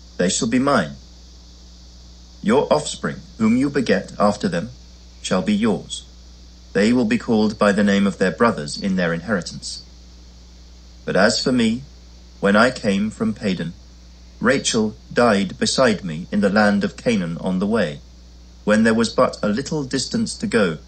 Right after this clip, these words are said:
to Ephrath. And I buried her there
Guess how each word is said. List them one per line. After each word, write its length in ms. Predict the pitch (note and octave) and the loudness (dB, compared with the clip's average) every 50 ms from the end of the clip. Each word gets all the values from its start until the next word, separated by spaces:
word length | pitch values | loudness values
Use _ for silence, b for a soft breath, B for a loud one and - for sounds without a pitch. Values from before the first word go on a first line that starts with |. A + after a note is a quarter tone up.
| - - | -20 -12
to 80 | - - | -10 -4
Ephrath. 460 | - A2+ A#2+ G#2+ - - F2 - - - - - - - - - - - - - - - - - - - - - - - - - - - - - - - - - - | -2 0 -2 0 -2 -6 -8 -8 -10 -14 -20 -20 -20 -20 -20 -20 -20 -20 -20 -20 -20 -20 -20 -20 -20 -20 -20 -20 -20 -20 -20 -20 -20 -20 -20 -20 -20 -20 -20 -10 -6
And 160 | E2 F2+ F#2+ | -2 0 2
I 80 | G2 G#2 | 2 2
buried 340 | G#2+ B2+ B2+ B2 A2 G2 | 4 4 4 2 2 0
her 140 | - - D2 | -4 -10 -12
there 300 | C2+ C2 D#2 C#2 C2+ C2+ | -10 -10 -10 -10 -10 -14